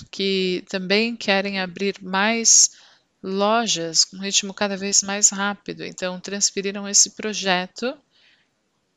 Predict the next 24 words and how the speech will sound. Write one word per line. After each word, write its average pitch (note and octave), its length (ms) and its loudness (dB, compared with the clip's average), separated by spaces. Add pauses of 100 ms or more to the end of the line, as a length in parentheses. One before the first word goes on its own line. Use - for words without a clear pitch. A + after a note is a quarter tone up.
(880)
para G3 440 2
uma F#3+ 180 -6
plataforma G3 760 -4
da F#3+ 160 -4
Nutanix F#3 560 -4
na F#3+ 100 -4
Gre-, F3+ 380 -6
na F#3 140 -4
GreenLake, F3+ 680 -2
porque F#3 340 -6
isso G3 180 0
permite G3+ 920 -2 (320)
abrir G3+ 420 2
escritórios F#3+ 1120 0
em F#3 200 -12
uma F#3 200 -6
velocidade F#3+ 680 0
que - 140 -8
eles F#3+ 280 -4
nunca A#3 180 0
pensaram G#3 400 2
que - 80 -2
seria F#3 360 0
possível G3 960 -2